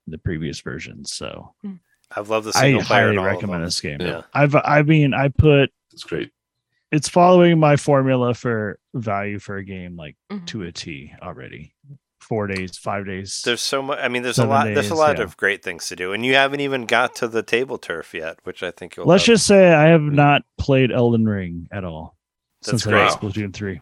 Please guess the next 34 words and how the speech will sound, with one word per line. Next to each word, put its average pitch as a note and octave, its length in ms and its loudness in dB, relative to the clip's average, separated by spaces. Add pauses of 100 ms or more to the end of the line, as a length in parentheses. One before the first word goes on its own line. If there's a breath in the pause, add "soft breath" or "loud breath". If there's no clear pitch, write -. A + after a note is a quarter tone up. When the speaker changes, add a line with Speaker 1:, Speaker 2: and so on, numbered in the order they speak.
(120)
Speaker 3:
Brought A#2+ 240 4
Jeremy B2+ 320 0
Speaker 4:
It's A2 100 -6
a - 20 2
Speaker 3:
back A#2+ 180 6
Speaker 4:
good F#2 40 -8
Speaker 3:
to A#2+ 60 -2
the A#2 60 0
Speaker 4:
distraction G2 180 -4
Speaker 3:
Switch C3 220 0
Speaker 4:
there. C3+ 60 -6
Speaker 3:
finally C3+ 520 2 (260)
on A2 160 0
the A#2 80 -2
Nintendo A#2 420 -2
podcast. A#2 500 2
Speaker 1:
Like, D3 140 6
Speaker 3:
He C#3 40 2
finally A2 320 2
Speaker 1:
in - 0 -
Speaker 3:
came F3 160 6
Speaker 1:
a E3 40 6
Speaker 3:
back G#2+ 100 6
Speaker 1:
big C3 120 4
Speaker 3:
and B2+ 80 2
Speaker 1:
way. G#2+ 60 0
Speaker 3:
talked G#2 320 0
about G#2 180 -2
Speaker 1:
In C#3 80 2
a C3 80 4
big B2 200 4
Speaker 3:
Nintendo A2+ 40 -2
Speaker 1:
way. G2+ 200 -4
Speaker 3:
things. F#2+ 160 -10